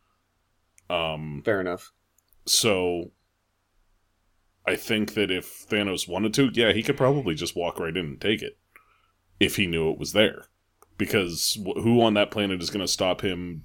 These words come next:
Speaker 1: just because he's a superhuman? The Hulk could walk right in and take it. Thor could walk
Speaker 2: Sure.
Speaker 1: right in and take it.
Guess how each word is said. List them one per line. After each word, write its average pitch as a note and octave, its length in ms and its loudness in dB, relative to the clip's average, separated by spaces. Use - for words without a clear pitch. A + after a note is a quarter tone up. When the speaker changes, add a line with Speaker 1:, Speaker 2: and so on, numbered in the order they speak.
Speaker 1:
just - 320 -2
because F2+ 300 -4
he's E2 140 -6
a D#2 60 -8
superhuman? D#2+ 540 -6
The G#2+ 80 6
Hulk A#2+ 280 8
could F#2 120 -4
walk D#2+ 260 -6
right D#2+ 140 -4
in D#2 120 -6
and C2+ 140 -14
take D2 220 -10
it. - 120 -18
Thor A2+ 320 4
could - 160 0
walk A#2+ 160 10
Speaker 2:
Sure. G2+ 120 4
Speaker 1:
right F2 100 -2
in E2 100 -4
and D#2+ 160 -8
take D#2 220 -6
it. - 100 -14